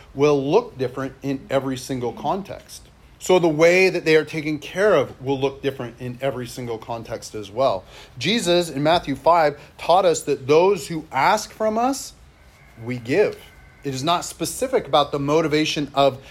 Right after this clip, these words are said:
the asker or the motivation of the poor, as it is, it's not as specific as it is for the pastors and priests who disperse the funds. Like,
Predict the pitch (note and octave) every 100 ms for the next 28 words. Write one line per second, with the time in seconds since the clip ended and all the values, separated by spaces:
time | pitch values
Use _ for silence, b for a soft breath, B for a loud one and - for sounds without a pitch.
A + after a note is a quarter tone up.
0 | B B2 C#3 - B2+ C#3 F3+ - A#2+ D3+
1 | G#3 B B - D3 C#3 D3 D#3 D3 D#3+
2 | E3 C#3+ C3+ B2 B2 - F3 C3+ C#3 -
3 | B B - D3+ D3 C#3 D3 D3+ D#3+ D#3+
4 | C#3 C3+ E3 D#3+ D3 - - C3+ D#3+ C#3+
5 | C3 B2+ C3 D#3 D3 - B2+ - C#3 C#3+
6 | C#3 A#2+ A2 - F3+ E3+ - C3 A#2 -
7 | A#3 A#3 - - A2+ A2 F3 - A2+